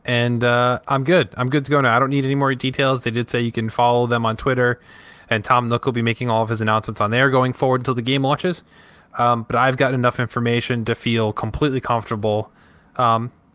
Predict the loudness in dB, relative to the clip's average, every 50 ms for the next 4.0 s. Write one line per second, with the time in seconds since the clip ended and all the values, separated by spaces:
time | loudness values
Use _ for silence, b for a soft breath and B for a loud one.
0 | _ _ _ _ _ -2 0 2 2 4 4 4 2 2 2 0 0 0 0 0
1 | 0 -2 0 0 -2 -2 0 0 0 0 -2 0 -2 0 0 0 -2 -2 -4 -4
2 | -2 -4 -4 -2 -2 -2 -2 -4 -4 -6 -6 -6 -4 -6 -4 -6 -4 -4 -4 -4
3 | -4 -4 -6 -8 -12 _ -12 -10 -10 -10 -12 -14 _ _ _ _ _ -6 -6 -6